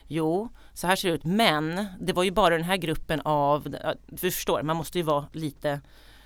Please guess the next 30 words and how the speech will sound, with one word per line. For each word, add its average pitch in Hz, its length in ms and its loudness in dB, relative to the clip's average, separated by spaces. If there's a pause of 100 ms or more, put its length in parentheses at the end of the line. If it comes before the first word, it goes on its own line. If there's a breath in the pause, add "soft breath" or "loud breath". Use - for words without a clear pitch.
(100)
man 156 180 -4
måste 160 260 -6
vara 160 80 -4
lite 143 420 -6
vetenskaplig 160 680 0
när 156 80 -4
man 147 60 -4
uttalar - 320 -8
sig. - 300 -10
En, 151 220 -4
en 156 180 -2
bloggare 185 580 0
eller 165 140 -2
en 165 60 -4
annan 156 200 -2
influencer 160 680 -2
som 135 300 -4
har - 320 -10
provat 151 500 0
på - 120 -4
någon 156 200 0
ny 156 160 2
metod 151 500 0
som 151 160 -2
passar, 147 460 -2
som 147 140 -4
kanske 151 220 -4
är - 20 -2
helt 143 140 -4
livsfarlig, 156 720 0